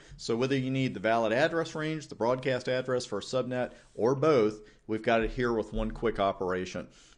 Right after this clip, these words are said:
And here's a sample question, you'll see what I mean. What's the range of valid addresses for the subnet two ten, two ten, two ten, zero slash twenty-five? A little bit, little bit of a cheat there on the two ten three times, but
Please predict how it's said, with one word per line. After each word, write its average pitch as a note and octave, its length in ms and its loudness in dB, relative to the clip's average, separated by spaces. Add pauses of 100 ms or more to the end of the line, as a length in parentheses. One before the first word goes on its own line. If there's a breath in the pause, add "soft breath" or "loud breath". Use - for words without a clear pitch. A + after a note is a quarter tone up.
And C3 100 -4
here's B3 220 2
a - 60 -2
sample D3+ 440 0
question, B2 480 -2
you'll F#2+ 120 -4
see A#2 180 -2
what G#2+ 140 0
I F#2+ 80 0
mean. G2 400 -4 (500 loud breath)
What's - 260 0
the E3+ 120 -2
range C#3+ 400 0
of A2 80 -2
valid A#2 320 6
addresses E2 880 0 (340)
for A#2+ 180 0
the G2 60 -6
subnet A#2 480 0
two F#3+ 200 -6
ten, C#3+ 280 -4
two C3+ 140 -6
ten, A#2 260 -2
two A#2 180 -4
ten, G2 460 -6 (180)
zero F2 440 -2
slash G2+ 460 -2
twenty-five? F#2 580 -4
A - 340 -16
little C4+ 160 -4
bit, F3+ 320 -4
little D#4+ 160 -2
bit G3 140 10
of C3 60 2
a B2 40 6
cheat C3 340 -4
there A2+ 160 2
on G#2 120 0
the F2+ 80 -8
two C3 180 -4
ten G#2 300 -4
three F2+ 240 -6
times, F2 440 -8
but F#2 240 -4